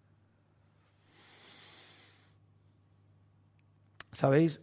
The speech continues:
Gratitud es apreciación. Es tener aprecio.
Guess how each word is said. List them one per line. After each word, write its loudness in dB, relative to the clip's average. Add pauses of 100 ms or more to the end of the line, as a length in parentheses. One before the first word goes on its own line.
Gratitud 2
es 0 (1120)
apreciación. -6 (2750)
Es -10
tener -2
aprecio. 0